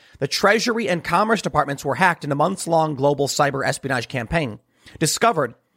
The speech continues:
when a prominent cybersecurity firm learned it had been breached. Quote, "This can turn into one of the most impactful espionage campaigns on record,"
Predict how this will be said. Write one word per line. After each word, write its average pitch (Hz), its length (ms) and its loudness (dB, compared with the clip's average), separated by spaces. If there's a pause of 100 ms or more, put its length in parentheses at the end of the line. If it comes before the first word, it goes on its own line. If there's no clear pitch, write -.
(160)
when 147 140 0
a - 20 -2
prominent 214 440 0
cybersecurity 175 680 -2
firm 151 320 -2
learned 139 380 0
it 120 80 -10
had 120 160 -6
been 127 140 -6
breached. 160 500 -2 (600)
Quote, - 340 2 (480)
"This 220 240 4
can 269 240 0
turn 226 300 2
into 160 420 -4 (380)
one 165 160 2
of - 20 4
the 190 60 2
most 190 320 0
impactful 202 800 -2
espionage 185 680 0
campaigns 143 600 -4 (100)
on 160 440 0
record," 156 480 -2